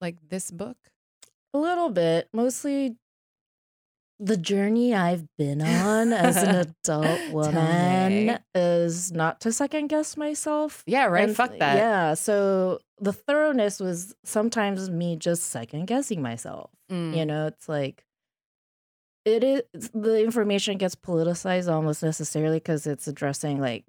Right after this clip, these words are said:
Speaker 2: being gay, being in the closet,
Speaker 1: Yeah.
Speaker 2: um, privacy issues, piracy issues. And I realized at some point that I wasn't gonna ha-, satisfy everybody, and,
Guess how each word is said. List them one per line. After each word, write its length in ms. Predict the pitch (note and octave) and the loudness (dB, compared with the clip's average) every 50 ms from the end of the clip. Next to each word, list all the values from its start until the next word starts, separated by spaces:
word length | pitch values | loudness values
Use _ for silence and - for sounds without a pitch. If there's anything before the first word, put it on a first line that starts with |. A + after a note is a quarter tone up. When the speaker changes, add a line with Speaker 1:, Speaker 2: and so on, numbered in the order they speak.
| _ | _
Speaker 2:
being 280 | D#3+ D#3 C#3+ C#3 C#3 C3+ | -6 -4 -2 -2 -4 -4
gay, 420 | D#3+ G#3+ G#3 F#3+ F#3 F#3 F3 E3+ | -4 -2 0 0 0 0 0 -2
being 200 | E3 D#3 C#3+ C#3 | -2 -4 -6 -6
in 80 | C3+ B2+ | -6 -8
the 60 | - | -10
closet, 760 | - _ - G3 F#3 F3 F3 - E3+ D#3+ D#3 D3+ D3 C3 - F3 | -12 _ -8 -6 -6 -6 -4 -4 -4 -2 -2 -2 -2 -4 -6 -8
Speaker 1:
Yeah. 300 | E3+ D#3+ D3+ C#3+ C#3 C3 | -8 -6 -4 -4 -4 -4
Speaker 2:
um, 120 | B2+ B2+ - | -6 -8 -8
privacy 920 | - - F3 F3 E3 E3+ E3+ - F3 D#3 D#3 D3+ D3+ D3+ D3 C#3+ - - - | -6 -4 -2 -2 -2 -4 -6 -6 -4 -4 -2 -2 0 -2 -2 -4 -6 -8 -8
issues, 720 | E3+ D#3 - - D#3+ D3+ D3 C#3+ C3+ C3+ D3 D3+ - - _ _ | -8 -8 -6 -6 -4 -2 -2 -2 -4 -4 -6 -10 -12 -14 _ _
piracy 680 | - D#3+ D3+ D#3 D#3 D#3 D#3 - - - D#3+ D3+ - - | -6 -4 -2 -2 -2 -2 -4 -6 -6 -6 -6 -6 -6 -6
issues. 560 | D3 D3 - D#3+ D3+ D3 C#3+ C#3+ C#3+ - - _ _ _ _ _ _ _ _ _ _ _ - | -8 -8 -6 -6 -4 -2 -2 -4 -6 -8 -12 _ _ _ _ _ _ _ _ _ _ _ -4
And 220 | D#3 D#3+ D#3+ D#3+ | -4 -2 -2 -2
I 80 | D#3+ D#3+ | -2 -2
realized 520 | E3 F3+ G3+ G3 F#3+ F#3 F3 E3+ E3 F3 F#3 | -2 -2 0 0 0 0 0 0 0 -2 -4
at 120 | D#3+ - | -6 -6
some 220 | - - F3 E3+ E3+ | -6 -6 -6 -6 -6
point 320 | - F3+ E3 D#3 D3 - | -8 -8 -8 -8 -8 -6
that 260 | - D3+ C#3+ C3+ - _ _ _ _ _ _ E3+ | -4 -4 -4 -4 -6 _ _ _ _ _ _ -4
I 80 | F3+ | -2
wasn't 260 | F#3+ G#3+ G#3 A3+ G#3 | 0 0 0 0 0
gonna 220 | G#3 F#3+ F3 D#3+ D3+ | 0 -2 -2 -2 -4
ha-, 220 | D3+ E3 D#3 - - _ _ | -4 -6 -6 -8 -8 _ _
satisfy 460 | - - F#3 D#3+ D#3 - - C#3+ C3 | -6 -2 -2 -2 -2 -2 -4 -4 -4
everybody, 600 | C3+ B2+ C3 C3 - - - - - - - - _ _ _ - | -4 -6 -6 -8 -10 -10 -12 -10 -10 -10 -12 -14 _ _ _ -10
and, 380 | D#3 C#3+ C#3 C3 C3+ C#3 - | -6 -4 -4 -4 -4 -6 -8